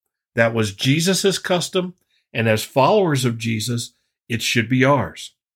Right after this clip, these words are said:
And so we're told in verse sixteen, he entered the synagogue on the Sabbath and stood up to read. As the visiting rabbi, as we discussed in our last study, they would offer him the opportunity to stand up, read from the scripture,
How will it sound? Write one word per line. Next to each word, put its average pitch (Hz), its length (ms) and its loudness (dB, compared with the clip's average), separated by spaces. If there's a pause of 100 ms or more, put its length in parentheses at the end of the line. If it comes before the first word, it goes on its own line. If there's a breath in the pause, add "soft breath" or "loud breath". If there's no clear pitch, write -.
(500)
And 135 100 0
so 165 200 4
we're 220 160 4
told 160 260 0
in 127 160 2
verse 117 220 0
sixteen, 110 580 -6 (340 soft breath)
he 151 220 2
entered 220 260 2
the 139 80 0
synagogue 110 640 0
on 104 120 -2
the 98 60 -4
Sabbath 110 480 -4 (440)
and 160 200 0
stood 120 280 2
up 117 160 0
to 139 100 2
read. 131 380 0 (520)
As 110 200 -2
the 107 60 -6
visiting 117 460 2
rabbi, 127 420 4
as 120 220 0
we 120 100 2
discussed 117 540 -4
in 123 80 -2
our 113 120 -2
last 113 280 0
study, 139 440 -2 (460)
they 113 140 2
would 107 180 2 (100)
offer 117 360 2
him 131 240 2
the 127 120 0
opportunity 127 720 0
to 127 140 0
stand 113 420 -2
up, 127 260 0 (380)
read 120 240 2
from 135 200 2
the 135 100 4
scripture, 143 600 0